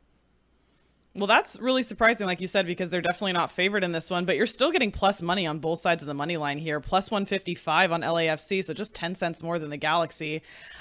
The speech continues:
Uh, it's interesting when I was looking at this, too, because historically this series, each team has exactly twenty-nine goals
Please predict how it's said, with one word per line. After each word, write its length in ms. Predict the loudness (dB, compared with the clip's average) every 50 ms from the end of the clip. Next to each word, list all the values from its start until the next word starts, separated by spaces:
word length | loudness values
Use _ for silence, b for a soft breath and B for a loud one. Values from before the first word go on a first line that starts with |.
| B B
Uh, 360 | 4 6 8 8 6 6 2 -2 _ 4
it's 160 | 4 4 6
interesting 340 | 4 2 2 0 2 2 4
when 100 | 6 6
I 40 | 6
was 100 | 6 4
looking 240 | 2 2 4 4 2
at 80 | 2
this, 160 | 2 0 -2
too, 160 | 0 0 0 2
because 400 | 2 2 2 2 2 2 0 -2
historically 760 | -4 -2 -2 0 2 6 8 8 8 6 6 6 6 6 6
this 200 | 6 4 2 0
series, 600 | 0 2 4 6 6 8 6 6 4 2 0 -4 -14 _ _
each 380 | 0 2 2 2 2 0 -4 -4
team 320 | 0 0 2 2 2 2
has 220 | 2 2 2 2 2
exactly 420 | 2 2 4 4 4 4 0 -2
twenty-nine 920 | -2 -4 -4 0 2 2 4 4 2 2 4 4 6 6 6 4 4 2 2
goals 560 | 4 4 6 6 6 4 4 2 0 -4